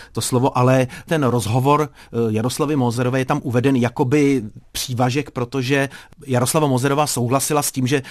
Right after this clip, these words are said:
pro tu knihu rozhovor, eh, poskytne, ale v zápětí zemřela a autorka tam zařadila jeden ze svých starších rozhovorů, který právě dělala bezprostředně po té prezidentské volbě.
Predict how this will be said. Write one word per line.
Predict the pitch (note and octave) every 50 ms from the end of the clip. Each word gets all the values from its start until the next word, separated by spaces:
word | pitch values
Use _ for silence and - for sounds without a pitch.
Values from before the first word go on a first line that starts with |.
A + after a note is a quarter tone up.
| - -
pro | - A2+
tu | A2 - C3+
knihu | - - A#2+ A#2 C3 C#3+
rozhovor, | C3 C3+ A#2 B2 C3+ C3+ D3 C#3 C3+
eh, | C3 - - - - A2 G2+
poskytne, | - B2 A#2+ - - C#3 C3 - C#3
ale | B2+ B2 B2 B2+ B2+ A#2 - -
v | A2+
zápětí | B2+ A2 A2+ - D3+ C3 - D#3+
zemřela | A#2+ A#2+ A2+ D3 A2 B2+ A#2+ A#2+ B2+
a | C3+ C3+ C3 B2
autorka | A#2 A#2 - C3+ B2 - C3
tam | A#2+ C3+ B2+
zařadila | G#2+ A#2+ A#2 B2 A2 A#2 B2 C3 C3 - - - - -
jeden | - - A#2 A2+ C3 C3
ze | B2+ - - B2+
svých | A2 - - C#3+ B2+ -
starších | - - A2+ A#2 - - C3 -
rozhovorů, | C3+ B2+ A#2 B2 B2 B2+ B2+ C3+ B2+ - - -
který | - C#3+ C3+ D3 B2+
právě | - C3 B2+ A#2+ B2 C3+
dělala | A#2+ C3+ B2 B2 C3 C3
bezprostředně | A#2+ A#2+ A#2 - - B2+ B2 - - A2+ A#2 A#2+
po | - B2+ A#2+
té | A#2 G#2+
prezidentské | G#2+ A2 G#2 F#2 G2 G2+ G2 - - - A2+
volbě. | G2 F#2 F#2 E2+ F2 D2+